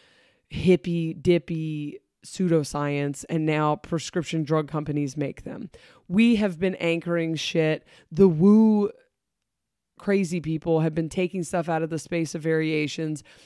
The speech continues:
and bringing it into the mainstream reality for a long fucking time.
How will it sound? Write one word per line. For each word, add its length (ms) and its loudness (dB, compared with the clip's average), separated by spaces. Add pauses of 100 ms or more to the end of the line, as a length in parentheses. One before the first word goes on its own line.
(160)
and 140 0
bringing 400 2
it 140 2
into 240 -2
the 100 -2
mainstream 580 -2
reality 460 0
for 180 -6
a 60 0
long 320 -4
fucking 380 -8
time. 400 -12